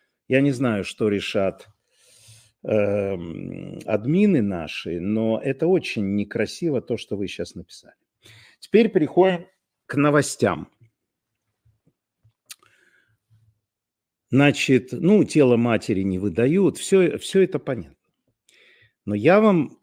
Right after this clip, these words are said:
буду щас рассказывать, э, не самые известные вам вещи. Вот люди приносили цветы. А вот приказ. Я вам прочитаю.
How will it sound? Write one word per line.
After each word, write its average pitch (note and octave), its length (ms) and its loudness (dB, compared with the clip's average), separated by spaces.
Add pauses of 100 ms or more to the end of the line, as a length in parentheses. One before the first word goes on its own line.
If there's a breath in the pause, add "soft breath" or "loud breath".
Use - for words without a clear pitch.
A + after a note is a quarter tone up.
(160)
буду D3 280 2
щас C3 320 -2
рассказывать, B2+ 880 -4
э, - 140 -16
не A#2 560 -6
самые B2 440 0
известные F#2+ 540 -6
вам F2+ 240 -12
вещи. - 440 -20
Вот G#3 480 6
люди D3+ 640 4
приносили C#3+ 800 0
цветы. - 580 -8 (2500)
А A2 140 6
вот F3+ 260 4
приказ. A#2 640 -4 (880)
Я G#2 340 0
вам D3+ 180 0
прочитаю. - 640 -10